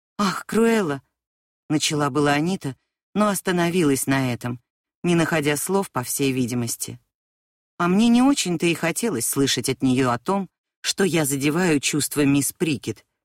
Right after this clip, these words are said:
причиняю ей боль. «Да, причиняю. Но без этого не обойтись. Я не могу допустить, чтобы моя камеристка обращалась со мной как с ребёнком».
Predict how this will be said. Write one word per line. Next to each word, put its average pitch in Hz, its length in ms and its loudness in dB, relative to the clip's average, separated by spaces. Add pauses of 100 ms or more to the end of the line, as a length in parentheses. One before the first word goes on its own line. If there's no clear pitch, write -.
причиняю 139 680 0
ей 143 140 -2
боль. 127 320 -4 (720)
«Да, 233 280 0 (400)
причиняю. 151 720 0 (480)
Но 180 160 2
без 160 180 0
этого 226 280 0
не 247 160 4
обойтись. 226 640 -2 (600)
Я 175 180 0
не 170 140 4
могу 160 340 2
допустить, 165 640 -4 (220)
чтобы 160 300 -2
моя 156 300 2
камеристка 143 680 -2 (320)
обращалась 151 680 0
со 202 160 0
мной 214 160 0
как 170 200 -4
с - 100 -6
ребёнком». 151 560 -4